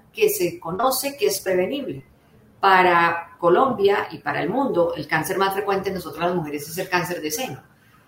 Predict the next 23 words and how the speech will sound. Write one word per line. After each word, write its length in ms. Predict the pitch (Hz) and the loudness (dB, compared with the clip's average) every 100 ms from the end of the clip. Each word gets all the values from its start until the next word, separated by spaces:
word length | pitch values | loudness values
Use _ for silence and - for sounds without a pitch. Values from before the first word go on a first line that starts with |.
| _ - - - - | _ -20 -20 -16 0
Cuando 260 | 170 160 | 2 2
nos 160 | 160 156 | 0 -2
hacemos 300 | 143 170 185 | -2 0 2
la 100 | 208 | 2
mamografía, 800 | 202 196 196 196 240 220 214 226 | 2 2 2 2 0 0 2 2
lo 140 | - | 0
que 80 | 165 | -2
estamos 400 | 160 151 151 175 | -6 -6 -6 -4
haciendo 500 | 190 170 151 151 165 | -4 -2 -4 -4 0
es 140 | 175 | 0
detección 600 | 175 190 165 - 160 143 | 2 -2 -2 -8 -8 -10
temprana, 580 | 143 170 165 214 156 139 | -6 -8 -2 -2 -2 -2
no 260 | 160 214 220 | -4 -2 0
previniendo. 580 | 220 220 208 190 131 - _ - | 0 0 2 0 -2 -8 _ -16
Estamos 420 | - 160 185 202 | -6 -2 0 0
haciendo 400 | 170 160 160 185 | -2 -4 -4 -2
que 120 | 202 | 0
nos 200 | 180 151 | 0 -2
detecten 680 | 147 143 156 156 185 196 196 _ _ | 0 0 0 -2 -2 -2 -6 _ _
más 260 | 160 180 - | -2 -2 -2
tempranamente 680 | 208 208 196 196 196 190 196 | -2 0 0 2 0 0 0
las 260 | 202 196 | 2 0
enfermedades 840 | 208 208 202 208 185 185 208 - | -4 -4 -2 2 2 2 0 -6